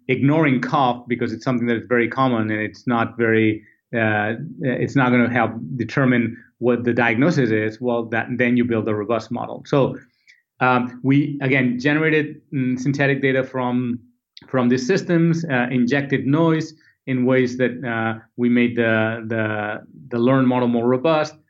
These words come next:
And we also combined that synthetic data with natural data that we had, uh, from E H Rs and other sources to also prove that you can, you, you, you don't need to constrain yourself to just one single kind of data, right? All you need to do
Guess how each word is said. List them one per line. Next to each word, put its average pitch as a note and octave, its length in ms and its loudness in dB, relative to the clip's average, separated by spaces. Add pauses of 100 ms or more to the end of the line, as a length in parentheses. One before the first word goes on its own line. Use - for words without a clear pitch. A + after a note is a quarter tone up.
(140)
And F3 340 0
we C#3 140 4
also C#3+ 320 0
combined B2+ 640 0
that A#2 160 -2
synthetic A#2+ 460 -4
data B2+ 400 0 (240)
with B2 300 0
natural C3 580 -2
data A#2+ 260 0
that A2+ 160 -4
we A#2+ 140 0
had, A2+ 400 -4 (320)
uh, G#2+ 280 -2
from A#2+ 280 -2
E C3 140 4
H A#2+ 180 0
Rs A#2 280 0
and A2 180 -2
other A#2+ 280 -2
sources B2 540 0 (400)
to B2+ 100 2
also B2+ 520 0 (460)
prove A3 320 2
that C3 140 0
you B2 100 0
can, B2 460 -2
you, C3+ 160 0
you, C#3+ 340 0 (200)
you C3 160 2
don't F3+ 160 2
need F3 140 2
to E3+ 60 -6
constrain D3 480 0
yourself B2 400 -2
to A#2+ 280 -2 (240)
just B2+ 140 0
one B2+ 220 0
single B2 280 2
kind A#2+ 200 -2
of F#2+ 100 -6
data, G#2+ 260 0
right? G#2 220 -4
All B2+ 180 0
you C3 80 2
need B2+ 160 2
to B2 80 -8
do A2+ 300 0